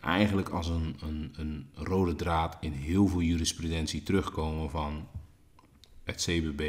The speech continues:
en de Accountskamer. En belangrijk ook om, eh, te vermelden is dat het C B B onlangs ook heeft uitgesproken dat er een verzwaarde objectiviteitseis geldt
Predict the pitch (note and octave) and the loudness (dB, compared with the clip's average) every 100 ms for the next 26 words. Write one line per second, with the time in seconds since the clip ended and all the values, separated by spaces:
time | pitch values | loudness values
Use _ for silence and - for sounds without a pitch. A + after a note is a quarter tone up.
0 | D2 D2+ - - - - - - - F#2+ | -4 -6 -12 -20 -20 -20 -20 -20 0 4
1 | F#2 F2+ C#2+ - - G#2 G2+ - - D2 | 4 2 -2 -4 4 6 6 2 0 -2
2 | D2 D2 - - - - - - - - | -2 -8 -14 -20 -20 -20 -20 -20 -16 -8
3 | D#2+ F2+ G#2 F#2+ F#2+ F#2 F#2 E2+ - - | 0 4 6 6 4 2 -2 -2 -6 -8
4 | E2+ D#2+ E2 - D2+ D2+ D#2 D#2+ - D2+ | -4 -2 -4 -6 -6 -6 -8 -10 -6 -2
5 | D#2 F#2+ G#2+ G2 E2 D#2 D#2 - - - | 2 8 8 8 4 -2 -6 -16 -18 -6
6 | D#2+ D#2+ D2 - - E2 D#2 D2+ - - | -2 -2 -4 -8 -6 -4 -4 -6 -10 -6
7 | - E2+ D2+ C#2+ E2+ E2 E2 D#2+ E2 E2 | -2 0 0 0 0 0 -2 -2 0 -2
8 | - D#2+ D#2 D#2 C#2+ - - - G2 F#2+ | -2 -6 -4 -6 -8 -14 -10 2 4 4
9 | - - D#2+ D2 D2 D2 C#2+ C#2+ D2 C#2 | 0 -2 -2 -2 -4 -6 -6 -6 -8 -6
10 | D#2 C#2 D2+ D#2+ F2+ G2+ F2+ D#2+ F2+ F2 | -6 -4 -2 4 6 6 4 -2 -2 -4
11 | D#2 - D#2 - E2 E2 - D#2 D2+ - | -4 -8 -10 -4 -2 -2 -4 -4 -4 -4
12 | D2 D2 | -6 -6